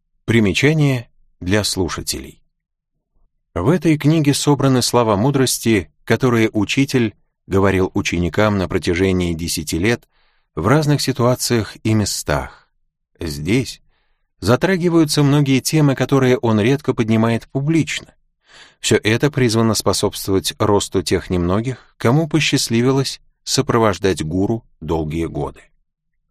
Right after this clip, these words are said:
Случайный слушатель может испытать потрясение или удивление. Что-то прозвучит интригующе, провокационно или смешно.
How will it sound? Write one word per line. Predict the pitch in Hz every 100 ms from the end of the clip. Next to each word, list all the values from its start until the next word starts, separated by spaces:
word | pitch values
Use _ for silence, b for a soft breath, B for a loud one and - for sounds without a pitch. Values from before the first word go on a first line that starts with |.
| _ _ _
Случайный | - - 127 147 202 185 170
слушатель | 151 170 151 147 143
может | 139 131 131
испытать | 131 - 131 131 123 -
потрясение | 127 120 110 - 135 139 123
или | 120 113 110 113
удивление. | 113 110 123 151 139 76 64 - _ _ _ _ _
Что-то | - - 101 90 87 80
прозвучит | 95 95 92 - 95 - -
интригующе, | 90 - 80 85 113 131 - 131 - _ _ _
провокационно | 110 101 87 95 - 92 92 104 107
или | - 92 92
смешно. | - 117 - 76 73